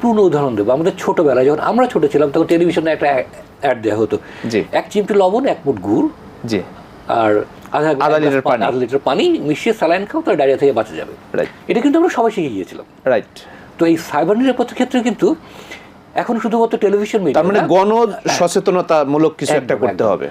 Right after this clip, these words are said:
Speaker 1: আমরা শুধু টেলিভিশন নির্ভর করতে তা না, এটা কিন্তু আমরা সোশ্যাল মিডিয়া নির্ভর বা একটা ভিডিও ক্লিপ
Speaker 2: জি।
Speaker 1: বা একটা ইন্টারঅ্যাক্টিভ একটা ওয়েবসাইট যেখানে এরকম একটা ঘটনা ঘটেছে, এই সময় আমি কি করব, পাঁচটা উত্তর দেওয়া আছে, আমি
Speaker 2: জি।
Speaker 1: চুজ করলাম যে এইটা। এবং এইভাবে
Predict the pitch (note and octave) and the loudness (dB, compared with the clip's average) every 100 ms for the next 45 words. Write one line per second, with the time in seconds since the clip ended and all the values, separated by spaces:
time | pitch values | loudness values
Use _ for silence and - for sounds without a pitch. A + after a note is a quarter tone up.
0 | - C3+ E3+ G3+ E3 G#3 A#3+ B3 B3+ B3 | -6 -2 0 0 -2 -2 0 0 0 0
1 | A#3 G#3+ G#3 F3+ C3+ F2+ - E3 F#3+ G3+ | 0 0 -2 -2 -4 -4 -2 0 2 2
2 | G#3 G3+ G3 G#3+ G3 F#3 F3+ E3+ F3 E3+ | 0 0 -2 -2 0 0 2 2 2 0
3 | - D#3+ B2+ E3+ E3+ D#3 D3+ D#3 - - | 2 2 2 2 2 4 2 2 -4 -20
4 | - - - - G3 F#3 F#3 G3 G3+ G#3+ | -18 -10 -4 0 2 2 0 0 2 2
5 | G#3 G#3 G#3+ E3 - - - - D3+ D3 | 2 2 0 0 -8 -20 -20 -10 -4 0
6 | D3 F3 G#3 - C#3+ D#3 - - - - | 2 2 0 0 0 0 -4 -20 -20 -8
7 | C#3+ F3 G#3+ G3+ - - - - - - | -4 0 0 0 -4 -18 -20 -20 -20 -2
8 | G#3 G#3+ A3+ A3 F3+ A3 G#3 G#3 G#3+ B3 | 0 2 2 2 0 -2 0 0 0 0
9 | A3 G#3+ G3+ F#3 G#3+ F#3+ D3 G#2 C#3+ C#3+ | 0 0 0 -2 -2 0 2 2 0 0
10 | F3 E3 D3 A#2+ G#2+ F#2 - F2+ F2 - | 0 2 0 2 2 0 -4 -10 -6 -2
11 | B2 C#3+ F3 E3 D3 C3+ A2 F2 D2+ - | 0 0 0 0 0 2 0 0 -6 -8
12 | - - - - - - - - F3+ G3+ | -20 -20 -20 -20 -20 -20 -10 -2 0 2
13 | G#3+ A#3+ | 2 2